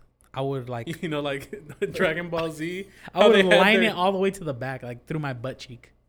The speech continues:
Speaker 2: That's just weird.
Speaker 1: Why not? It'd be fun. Just let it sit there.
Speaker 2: No, you
Speaker 1: Yeah.
Speaker 2: all gonna say, you know, like, in Dragon Ball Z, how they have, like, those monkey tails? And it just
Speaker 1: <laughs>
Speaker 2: wraps around their waist when they're not using it?
Speaker 1: Yeah.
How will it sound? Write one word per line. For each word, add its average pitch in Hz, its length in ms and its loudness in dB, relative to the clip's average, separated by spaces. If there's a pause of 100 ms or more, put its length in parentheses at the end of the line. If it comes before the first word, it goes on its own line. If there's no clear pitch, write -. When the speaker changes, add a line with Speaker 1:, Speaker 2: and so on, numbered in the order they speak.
(920)
Speaker 2:
That's 147 120 -18
just 113 140 -16
weird. 117 420 -14 (540)
Speaker 1:
Why 147 80 -10
not? 180 180 -14 (960)
It'd 131 140 -12
be 151 60 -10
fun. 120 240 -18 (720)
Just 117 160 -10
let 120 200 -6
it 113 120 -14
sit 117 200 -14
there. 127 180 -12 (560)
Speaker 2:
No, 147 80 -8
you 139 80 -4
Speaker 1:
Yeah. 139 80 -2
Speaker 2:
all 143 60 -2
gonna 139 140 -8
say, 147 120 -6
you 139 100 -4
know, 135 80 -8
like, 131 140 -6
in 123 80 -8
Dragon 131 240 -6
Ball 127 140 -6
Z, 127 100 -8
how 131 100 -8
they 123 80 -8
have, 123 180 -8
like, 120 180 -10
those 120 280 -14
monkey 139 320 -12
tails? 151 420 -12 (580)
And 160 200 0
it 143 120 -2
just 120 160 -4
Speaker 1:
<laughs> - 20 -8
Speaker 2:
wraps 143 260 -2
around 156 200 -6
their 135 100 -6
waist 139 240 -6
when 139 100 -12
they're 135 120 -10
not 135 220 -10
using 143 280 -12
it? 190 140 -6
Speaker 1:
Yeah. 185 1000 -4